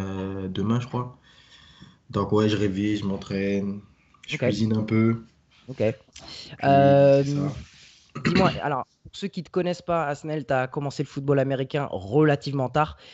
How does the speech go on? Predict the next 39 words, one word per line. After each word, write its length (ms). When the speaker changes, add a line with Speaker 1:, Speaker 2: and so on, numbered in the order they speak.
Speaker 2:
T'as 100
commencé 420
à 80
l'âge 180
de 100
dix-huit 440
ans 140
en 40
France 580
et 60
Speaker 1:
Ouais, 60
Speaker 2:
maintenant 280
Speaker 1:
ouais. 60
Speaker 2:
tu 100
rejoins, 560
euh, 220
les 240
Calgary 380
Stampeders, 640
euh, 360
une 100
grosse 300
équipe. 360
Est-ce 160
qu'il 100
y 60
a 60
des 140
moments 420
où, 320
où 100
tu 140
te 60
dis, 380
ah, 140
peut-être, 480
euh, 340
peut-être 260
que, 500